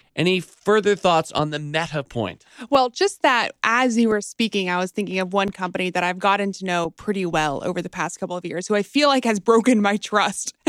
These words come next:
Speaker 2: <laughs> in recent quarters. Um, and I was getting a chuckle from it, and it's Roku. I mean, a business that I have been a fan of for so long, a big believer in Anthony Wood and the strategy that business has taken. But in the last couple of quarters, I
Speaker 1: It's
Speaker 2: started
Speaker 1: been
Speaker 2: to wonder
Speaker 1: brutal.
Speaker 2: to myself,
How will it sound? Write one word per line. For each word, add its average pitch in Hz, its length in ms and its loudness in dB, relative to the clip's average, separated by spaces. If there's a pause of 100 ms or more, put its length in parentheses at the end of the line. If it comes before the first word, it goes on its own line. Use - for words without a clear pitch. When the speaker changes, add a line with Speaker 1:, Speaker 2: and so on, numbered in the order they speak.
(180)
Speaker 2:
<laughs> 508 360 -2
in 294 100 8
recent 262 420 4
quarters. 226 480 2 (360)
Um, 214 220 4
and 208 80 4
I 208 60 6
was 214 80 2
getting 233 180 4
a 208 60 2
chuckle 208 320 0
from 190 180 -2
it, 180 60 -8
and 180 100 -4
it's 190 160 -8
Roku. 208 500 2
I 180 120 0
mean, 185 180 -2 (300)
a 190 160 4
business 208 340 2
that 196 100 0
I 185 100 2
have 190 120 0
been 185 120 2
a 185 60 2
fan 180 240 0
of 180 160 -6
for 185 120 -4
so 180 260 2
long, 175 400 2
a 185 80 0
big 190 300 2
believer 185 340 -2
in 165 80 -4
Anthony 180 420 -4
Wood 180 220 0
and 175 100 -4
the 180 60 -8
strategy 180 480 -4
that 175 160 -4
business - 280 -6
has 180 120 -12
taken. 180 420 -4
But 185 120 -2
in 208 80 -2
the 220 60 0
last 220 240 2
couple 262 260 4
of 247 100 2
quarters, 330 340 4
I 208 100 4
Speaker 1:
It's 220 100 0
Speaker 2:
started 269 240 4
Speaker 1:
been 277 80 -2
Speaker 2:
to 240 40 -2
wonder 330 200 4
Speaker 1:
brutal. 285 140 0
Speaker 2:
to 233 80 0
myself, 190 460 0